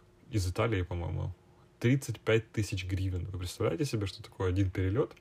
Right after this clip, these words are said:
из Италии в Киев? Тридцать пять тысяч гривен. Для меня это какие-то заоблачные деньги, я вообще не понимаю. Ну, там, я вот как просто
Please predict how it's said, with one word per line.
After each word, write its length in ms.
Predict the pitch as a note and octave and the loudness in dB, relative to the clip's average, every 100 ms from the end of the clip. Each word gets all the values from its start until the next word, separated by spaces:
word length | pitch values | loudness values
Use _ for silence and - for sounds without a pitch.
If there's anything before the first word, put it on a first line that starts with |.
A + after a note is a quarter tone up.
| - - - - | -20 -20 -20 -8
из 140 | F#2+ F#2 | -4 0
Италии 400 | G2 G2+ F2 E2+ | 4 4 4 -2
в 80 | |
Киев? 300 | - - G3+ - - | -2 -2 -2 -6 -6
Тридцать 360 | B2 D3+ A#2 | -4 -2 -2
пять 200 | - A2+ | 0 0
тысяч 300 | - G#2+ G#2 | 0 -4 -2
гривен. 400 | F#2+ G2 F#2 F2+ - - - - - | 0 0 0 -2 -6 -14 -20 -20 -6
Для 160 | F#2+ F#2+ | -2 0
меня 200 | G#2 C#3 | 2 2
это 220 | A#2+ G#2+ | 0 -2
какие-то 280 | - G#2+ G2+ | -2 0 2
заоблачные 640 | G2 A2+ A2 G#2 - F#2+ | 4 4 4 2 0 -2
деньги, 300 | G2+ D#3 B2 | 2 0 2
я 120 | F#2+ | 0
вообще 220 | F#2 - | 0 2
не 100 | G#2 | 2
понимаю. 400 | G2 F#2+ F#2 F2 | 2 0 0 -2
Ну, 160 | F2+ F2+ - | -2 -4 -4
там, 100 | F2+ | -2
я 140 | F2+ | -2
вот 120 | F2+ | -2
как 200 | - F2 | -6 -12
просто 400 | - G2+ F2+ G2 | -8 -6 -4 -6